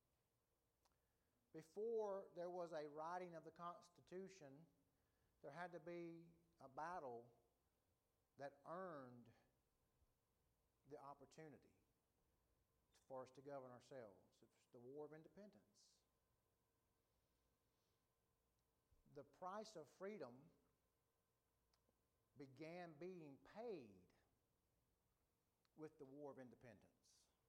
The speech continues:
and has continued to be paid through history. Not only did we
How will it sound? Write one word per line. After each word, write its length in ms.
and 80
has 240
continued 720
to 80
be 240
paid 320
through 240
history. 400
Not 160
only 240
did 240
we 80